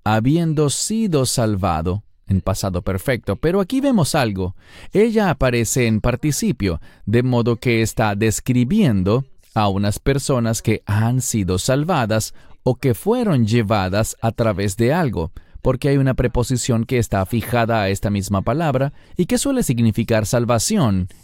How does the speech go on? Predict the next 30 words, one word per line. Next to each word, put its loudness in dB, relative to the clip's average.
en 4
un 2
sentido 0
espiritual, 0
pero 4
aquí -2
no 4
significa -2
eso. -2
Simplemente 0
significa 0
que 0
han 0
sido 0
librados, 0
fueron 2
llevados 0
a 0
través 0
de, 0
pues 2
allí 0
está 0
esta 0
proposición 0
como 0
prefijo 0
de 0
ese -2
verbo, -2